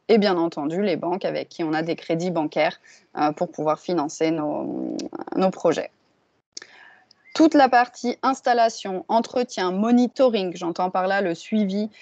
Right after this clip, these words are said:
euh, de la production, euh, des, des centrales solaires, va, euh, faire partie de l'activité de Prime Énergie Techniques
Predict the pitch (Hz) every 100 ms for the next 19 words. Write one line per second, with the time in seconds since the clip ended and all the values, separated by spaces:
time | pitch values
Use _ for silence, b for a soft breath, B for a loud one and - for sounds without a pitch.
0 | B - 175 175 185 175 175 - 214 214
1 | - 220 214 214 208 185 170 165 165 -
2 | 175 160 - - - - 170 165 160 160
3 | 160 151 147 170 180 - 185 185 175 -
4 | 165 180 233 b b b - 180 202 214
5 | 220 180 175 - 196 190 170 - 208 214
6 | 208 - 175 165 - 165 185 196 160 -
7 | 175 165 165 175 202 - 240 226 208 202